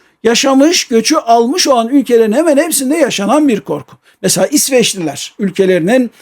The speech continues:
elli yıl içinde Müslüman olmasından korkuyorlar.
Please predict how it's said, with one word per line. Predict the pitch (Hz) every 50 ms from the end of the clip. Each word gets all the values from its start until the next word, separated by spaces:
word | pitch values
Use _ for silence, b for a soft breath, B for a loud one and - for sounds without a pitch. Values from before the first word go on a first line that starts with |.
| b b -
elli | 220 220 233 226 269
yıl | 339 311 277 240
içinde | 220 220 - 208 220 277
Müslüman | 285 233 - - - 233 240 269 262
olmasından | 247 240 240 240 233 - - 247 269 311 311 302
korkuyorlar. | 277 247 233 208 - 185 160 151 139 131 127 - - - -